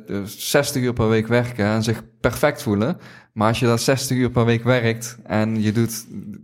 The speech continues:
dingen waar je totaal niet blij van wordt, ja, dan kom je in een burn-out natuurlijk.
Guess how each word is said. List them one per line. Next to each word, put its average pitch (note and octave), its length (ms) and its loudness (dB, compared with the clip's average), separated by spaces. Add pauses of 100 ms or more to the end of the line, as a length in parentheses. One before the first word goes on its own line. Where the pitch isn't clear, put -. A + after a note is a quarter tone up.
(160)
dingen C3+ 260 2
waar A#2 120 4
je A2+ 80 2
totaal C3+ 320 0
niet A#2 120 2
blij B2 220 2
van G2+ 120 -2
wordt, G2 300 -4 (280)
ja, C3 160 2
dan A2 100 0
kom C3 180 -2
je B2+ 60 2
in A2+ 60 2
een G2+ 80 0
burn-out A2 360 2
natuurlijk. F#2 540 -6